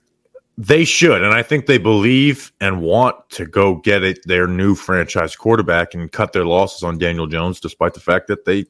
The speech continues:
they invested in him, right? And this was not part of the plan at all, was to do this in year two. It was possibly in year three or year four of this contract when, you know, they thought about, you know, the, the idea of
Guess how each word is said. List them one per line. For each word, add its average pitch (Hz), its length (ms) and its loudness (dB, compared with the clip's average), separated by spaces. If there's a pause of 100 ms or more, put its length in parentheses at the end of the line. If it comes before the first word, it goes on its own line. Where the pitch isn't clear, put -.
(200)
they 92 180 0
invested 107 540 -2
in 76 100 -8
him, 73 160 -14 (180)
right? 92 200 -6
And 82 100 -4
this 92 160 -2
was 95 140 0
not 95 300 -2
part 104 180 2
of 104 40 0
the 101 60 -2
plan 104 320 -2
at 98 160 0
all, 101 200 2
was 80 140 -6
to 87 80 -6
do 90 200 -2
this 90 180 -2
in 87 140 -6
year 90 180 0
two. 87 380 0 (400)
It 85 40 -6
was 82 120 -6
possibly 92 640 -2
in 85 100 -4
year 90 220 0
three 98 240 0
or 85 140 2
year 85 180 0
four 90 480 2
of - 100 -4
this 78 180 -6
contract 80 440 -4
when, 76 200 -10 (220)
you 90 120 -8
know, 76 60 -4
they 76 180 -2
thought 85 260 0
about, 78 220 -2 (180)
you 62 140 -16
know, 53 100 -20 (220)
the, 73 260 0
the 71 200 -4
idea 87 440 -2
of 73 280 -4